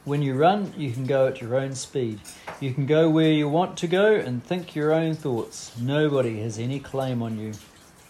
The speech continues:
And Joe Henderson, a writer who has thought as deeply as anyone about running, said,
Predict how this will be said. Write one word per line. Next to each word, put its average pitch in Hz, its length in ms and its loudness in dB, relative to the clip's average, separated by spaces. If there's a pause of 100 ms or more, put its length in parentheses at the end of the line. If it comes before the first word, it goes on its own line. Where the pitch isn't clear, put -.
(640)
And 139 160 -4
Joe 190 220 4
Henderson, 175 560 0 (240)
a 151 80 2
writer 160 440 2
who 123 120 0
has 135 180 0
thought 151 220 -2
as 120 160 -4
deeply 156 400 -2
as 135 160 -2
anyone 147 300 -2
about 131 300 2
running, 160 420 -2
said, 123 320 -6